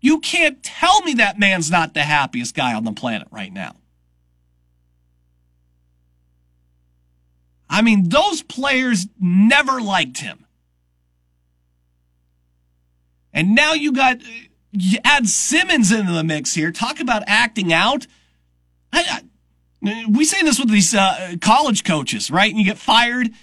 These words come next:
and, uh, you get paid, you know, some twenty-five, thirty million dollar buyout to not coach the team anymore.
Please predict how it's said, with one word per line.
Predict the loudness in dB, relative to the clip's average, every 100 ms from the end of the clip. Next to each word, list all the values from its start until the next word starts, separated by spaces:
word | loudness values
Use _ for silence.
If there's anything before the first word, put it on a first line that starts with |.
| _ _ -2
and, | 0 0 0
uh, | 2 2 0
you | 2 0
get | 0
paid, | 2 2 2 2
you | 0
know, | 0
some | 0 0 0 -4 _ _ _ _
twenty-five, | -2 0 2 2 0 0
thirty | 0 0 4
million | 2 2 2
dollar | 2 0
buyout | -2 2 2 4 2 -2 -4
to | -4
not | 0 0 0
coach | -2 -2 -4
the | -6
team | -4 0 0 0
anymore. | 0 0 0 -2 -6